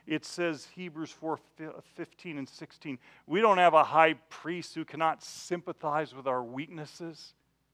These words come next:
We have one who's been tempted in all things as we are." He didn't sin. So,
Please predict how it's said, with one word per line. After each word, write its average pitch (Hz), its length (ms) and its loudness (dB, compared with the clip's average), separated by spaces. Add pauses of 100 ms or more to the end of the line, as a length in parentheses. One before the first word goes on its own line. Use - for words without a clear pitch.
(1160)
We 156 100 2
have 143 220 2
one 160 280 0
who's 147 280 -12
been 139 240 -8 (100)
tempted 180 500 -12
in 147 200 -8 (120)
all 190 400 0 (220)
things 190 400 -6
as 147 200 -8
we 170 200 -2
are." 147 160 6 (480)
He 185 200 -14
didn't 190 280 -10
sin. 143 480 -10 (1080)
So, 202 360 4